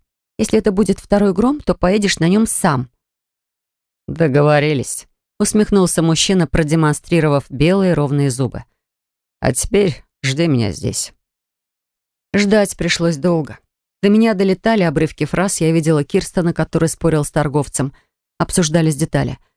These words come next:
А потом в руку купца упал один из мешочков, которые выдал ювелир. Я только мысленно присвистнула цене, которую отдала за лошадь.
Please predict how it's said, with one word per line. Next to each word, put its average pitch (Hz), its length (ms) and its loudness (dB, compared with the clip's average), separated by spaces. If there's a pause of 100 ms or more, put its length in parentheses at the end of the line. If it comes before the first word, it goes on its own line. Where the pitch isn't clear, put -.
(240)
А - 80 0
потом 277 460 2
в 185 120 0
руку 233 260 0
купца 190 420 0
упал 196 360 0
один 175 260 0
из 156 100 -4
мешочков, 180 540 -2
которые 185 560 2
выдал 160 380 0
ювелир. 165 500 -2 (580)
Я - 100 -2 (140)
только 220 340 0
мысленно 196 400 2
присвистнула 190 640 0
цене, 156 340 0
которую 151 380 -2
отдала 151 320 0
за 151 140 0
лошадь. - 420 -6